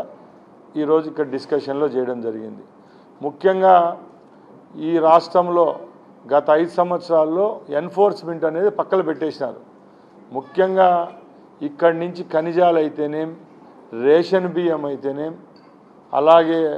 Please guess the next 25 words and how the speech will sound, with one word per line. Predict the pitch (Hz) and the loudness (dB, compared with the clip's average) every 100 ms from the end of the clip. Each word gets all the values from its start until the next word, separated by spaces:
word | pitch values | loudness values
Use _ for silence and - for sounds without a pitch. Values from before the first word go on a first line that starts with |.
| - 120 104 | -8 -16 -4
జంతువులు | 139 170 156 196 170 | -4 0 6 6 6
అయితేనేం | 156 151 156 170 151 | 0 -2 -4 -2 -4
అక్రమంగా | - 151 160 156 135 | -2 -2 -2 -2 -2
సరఫరా | 143 139 147 143 135 | 0 0 0 0 0
చేసేసినారు | 127 139 127 127 104 127 135 | -2 -4 -4 -6 -6 -6 -8
ఐదు | 139 | -6
సంవత్సరాలు. | 143 131 - 113 104 - - - _ 123 151 | -6 -8 -8 -10 -12 -20 -20 -20 _ -8 -4
మేము | 170 165 160 | -4 0 0
అధికారులకైతే | 160 170 185 180 175 151 160 202 196 | 0 2 2 2 0 -4 -4 -4 -6
స్ట్రిక్ట్గా | - 156 - 190 190 | -8 -10 0 4 4
ఒకటే | 165 160 180 151 | 4 0 0 -2
చెప్పాం, | 131 139 120 - - - - - - 131 147 | -6 -8 -12 -16 -20 -20 -20 -20 -12 -8 -8
ఇప్పుడు | - 202 208 208 | -4 0 0 2
ప్రభుత్వం | 160 160 185 190 170 160 | 0 2 0 0 2 4
మారింది, | 165 165 165 180 196 196 - - _ - | 4 2 -2 -4 -4 -6 -16 -20 _ -6
మనలో | 143 175 185 180 | -2 4 4 4
కూడా | 180 202 156 | 4 2 6
మార్పు | 165 160 160 151 | 4 4 0 4
రావాలా. | 147 147 131 - - - _ - - _ - 139 | 6 4 2 -6 -16 -20 _ -20 -20 _ -12 -12
ఇప్పుడు | 139 185 180 | -4 -2 -2
ఇది | 156 - | -2 0
ప్రజల | 147 165 180 175 | 0 2 2 0
యొక్క | 175 160 | 0 0
ప్రభుత్వం, | 147 147 151 175 180 180 - 147 | 0 -2 -2 -4 -4 -6 -8 -6
ఎక్కడ | - - 185 | -6 -2 4